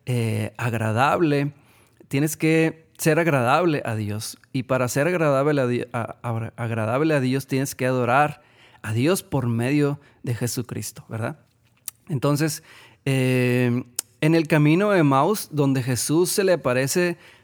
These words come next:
a dos de sus discípulos, uno llamado Cleofas,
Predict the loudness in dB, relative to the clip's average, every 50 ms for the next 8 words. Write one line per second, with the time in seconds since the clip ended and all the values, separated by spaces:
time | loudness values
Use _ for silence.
0 | _ _ _ 0 0 2 2 2 0 0 0 0 0 0 0 0 0 0 -2 -2
1 | -2 -4 -4 -4 -4 -6 -4 -4 -2 -2 -2 -2 -2 -2 -2 -2 0 0 0 2
2 | 2 2 2 2 2 2 0 0 -2 -6 -10 -20 -20 _ _ -4 -2 -2 0 -2
3 | -2 -2 -2 -4 -6 -6 -6 -12 -18